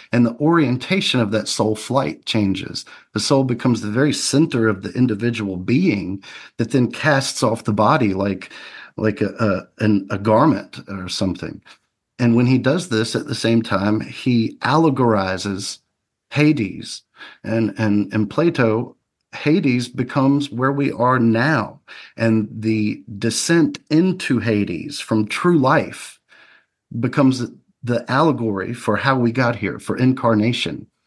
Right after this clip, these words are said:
And so once this was done, naturally, there's nowhere to go but up. You d-, you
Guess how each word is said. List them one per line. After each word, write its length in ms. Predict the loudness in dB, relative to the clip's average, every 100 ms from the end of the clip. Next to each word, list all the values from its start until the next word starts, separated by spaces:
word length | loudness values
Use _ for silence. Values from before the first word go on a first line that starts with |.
| _ _ _
And 260 | 0 2 0
so 160 | 0
once 360 | 2 2 0 -2
this 460 | -2 -2 -2 -6 -14 _ _ _ _ _ _ _
was 260 | -2 -2 -2
done, 640 | 0 4 4 2 -2 -6 -4
naturally, 800 | -2 0 -2 0 0 2 0 0
there's 420 | -2 -2 -2 -2
nowhere 460 | 0 2 4 2 2
to 60 |
go 200 | 0 0
but 160 | 0 -2
up. 320 | 0 -2 -4 _ _ _ _ -20 -20 _
You 120 | -4 -2
d-, 100 |
you 60 | -2